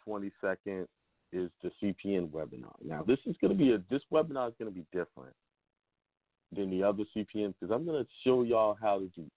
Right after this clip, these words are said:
everything without, you don't even have to get the C P N. You know, like, for instance, I'm moving to a new address,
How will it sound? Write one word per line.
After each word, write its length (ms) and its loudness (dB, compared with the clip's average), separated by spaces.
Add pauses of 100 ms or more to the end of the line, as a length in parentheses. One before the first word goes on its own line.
(120)
everything 540 -6
without, 360 -4 (760)
you 160 6
don't 80 0
even 140 -2
have 160 0
to 60 -20
get 140 -4
the 120 -16
C 120 -8
P 220 -10
N. 80 -10 (1800)
You 160 2
know, 400 2 (800)
like, 240 4
for 120 2
instance, 320 -6 (140)
I'm 260 -2
moving 500 -4 (420)
to 120 0
a 40 0
new 220 2
address, 480 0